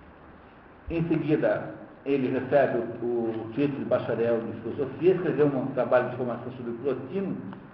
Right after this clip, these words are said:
que é, o Plotino é um, é um filósofo do, do início de, o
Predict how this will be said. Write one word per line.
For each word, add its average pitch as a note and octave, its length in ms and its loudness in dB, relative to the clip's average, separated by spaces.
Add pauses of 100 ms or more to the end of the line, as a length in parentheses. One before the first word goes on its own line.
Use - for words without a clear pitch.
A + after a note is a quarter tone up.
(160)
que C#3+ 140 0
é, B2+ 160 4
o - 20 0
Plotino C3 460 -2
é A#2+ 40 -2
um, A2 220 -4 (420)
é G#2+ 60 -10
um G#2 100 -8 (140)
filósofo A2+ 540 -2
do, A2 180 -6 (880)
do A#2 120 -4
início A#2+ 440 -4
de, C3 240 -4
o - 40 -4